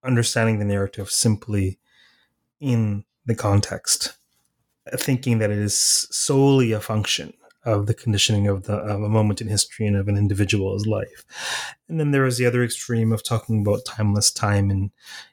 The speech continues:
you know, um, not understanding how it was functioning in its culture and, and,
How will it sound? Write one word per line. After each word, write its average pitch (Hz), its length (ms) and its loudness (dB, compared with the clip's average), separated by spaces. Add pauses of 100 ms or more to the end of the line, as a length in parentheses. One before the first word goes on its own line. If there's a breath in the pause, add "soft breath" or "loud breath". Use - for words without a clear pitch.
you 123 100 2
know, 98 300 2
um, 101 360 -2
not 123 380 2
understanding 107 680 0
how 120 200 2
it 95 80 0
was 120 160 -2
functioning 127 480 0
in - 80 -6
its - 160 -12
culture 127 540 2
and, 107 200 -2
and, 110 380 -2